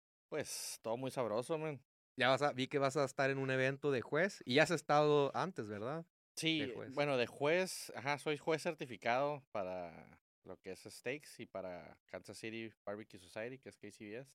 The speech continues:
Speaker 1: Entonces,
Speaker 2: Ok.
Speaker 1: para el evento aquí en Tijuana voy a estar de juez junto con otros cinco chefs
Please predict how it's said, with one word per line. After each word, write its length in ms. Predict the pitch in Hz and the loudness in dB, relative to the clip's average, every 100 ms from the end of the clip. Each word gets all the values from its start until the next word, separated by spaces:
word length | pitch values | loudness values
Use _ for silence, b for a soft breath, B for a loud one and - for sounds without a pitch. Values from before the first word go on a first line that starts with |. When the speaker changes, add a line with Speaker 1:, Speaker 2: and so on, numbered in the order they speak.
| _ | _
Speaker 1:
Entonces, 560 | 101 - 90 92 98 127 | -20 -16 -14 -12 -12 -12
Speaker 2:
Ok. 20 | _ _ _ _ _ _ _ - | _ _ _ _ _ _ _ -4
Speaker 1:
para 180 | 101 | -2
el 60 | 98 | -2
evento 280 | 98 101 110 | -4 -4 -6
aquí 180 | 101 110 | -6 -10
en 80 | |
Tijuana 340 | 110 - 101 101 | -10 -6 -6 -4
voy 100 | 101 | -6
a 20 | |
estar 240 | 95 98 | -6 -6
de 80 | 98 | -6
juez 260 | - 98 92 | -8 -10 -10
junto 240 | 101 95 | -14 -14
con 160 | 90 85 | -14 -14
otros 480 | 80 92 - - - - | -14 -18 -20 -20 -20 -16
cinco 300 | 95 87 92 | -16 -14 -14
chefs 520 | - 90 - - | -10 -12 -12 -20